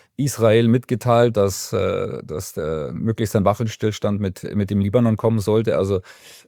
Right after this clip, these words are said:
äh, Israel scheint da nicht so richtig mitspielen zu wollen und auch teilweise andere, ähm, Interessen zu haben als die U S A. Das heißt,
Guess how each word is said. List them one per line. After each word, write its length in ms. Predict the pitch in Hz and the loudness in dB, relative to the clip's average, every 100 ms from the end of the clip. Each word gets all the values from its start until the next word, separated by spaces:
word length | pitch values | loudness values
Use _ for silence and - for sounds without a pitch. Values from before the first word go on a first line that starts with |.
| - | -4
äh, 200 | 107 110 | 0 0
Israel 320 | 139 123 113 113 | -2 2 2 2
scheint 260 | - 120 | 2 2
da 60 | 117 | 2
nicht 160 | 123 | 2
so 120 | - 113 | 0 -2
richtig 260 | 127 117 | 0 -2
mitspielen 400 | 104 131 - 123 | -2 -4 0 0
zu 260 | 110 120 92 | 2 0 4
wollen 360 | 104 131 175 | 6 6 6
und 140 | 143 120 | 4 2
auch 260 | 71 127 120 | 4 4 2
teilweise 580 | - 113 113 117 - | 0 0 2 0 0
andere, 500 | - 117 143 135 131 | -2 -2 0 0 -2
ähm, 360 | - 117 117 113 | -2 -2 0 -2
Interessen 440 | - 117 131 127 131 | -4 -6 -6 -6 -4
zu 100 | 123 | -2
haben 240 | 117 123 | 0 0
als 200 | 92 113 | 0 -2
die 100 | - | -2
U 100 | 113 | -2
S 140 | 110 98 | -2 -2
A. 200 | 104 110 | -2 -2
Das 160 | 98 | -2
heißt, 300 | 104 104 - | 0 0 -2